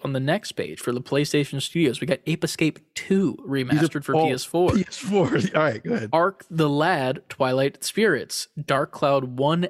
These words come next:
Speaker 1: and two,
Speaker 2: Mm-hmm.
Speaker 1: Fantavision, Hot Shots Tennis, Jak two, Jak three, Jak X Combat Racing, Jak and Daxter, the
Speaker 2: They
Speaker 1: Precursor
Speaker 2: love
Speaker 1: Legacy.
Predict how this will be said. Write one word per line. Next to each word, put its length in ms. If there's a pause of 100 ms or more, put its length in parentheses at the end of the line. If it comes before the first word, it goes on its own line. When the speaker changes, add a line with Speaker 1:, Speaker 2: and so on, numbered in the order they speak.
Speaker 1:
and 340
two, 420 (300)
Speaker 2:
Mm-hmm. 240
Speaker 1:
Fantavision, 880 (180)
Hot 340
Shots 540
Tennis, 640 (200)
Jak 500
two, 440 (180)
Jak 400
three, 640
Jak 540
X 320
Combat 720
Racing, 580 (300)
Jak 340
and 220
Daxter, 520
the 100
Speaker 2:
They 100
Speaker 1:
Precursor 580
Speaker 2:
love 200
Speaker 1:
Legacy. 120